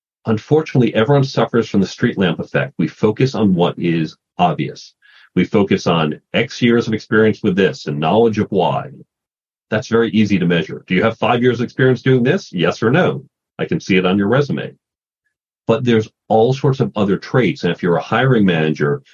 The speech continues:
you should think explicitly about these. And if you're a candidate, try to find out what these are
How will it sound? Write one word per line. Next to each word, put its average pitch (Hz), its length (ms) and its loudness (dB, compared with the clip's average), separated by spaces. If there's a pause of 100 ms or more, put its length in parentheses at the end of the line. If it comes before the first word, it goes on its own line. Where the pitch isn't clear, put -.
(120)
you 104 140 2
should - 200 -14
think 107 180 -2
explicitly 104 680 -2
about 82 360 -2
these. 78 380 -6 (440)
And 107 180 2
if 104 240 0
you're 98 420 2
a 87 500 0 (260)
candidate, 113 520 0 (140)
try 107 200 -2
to 101 80 0
find 101 340 0
out 90 140 -2
what 90 160 -4
these 80 180 -4
are 110 420 -2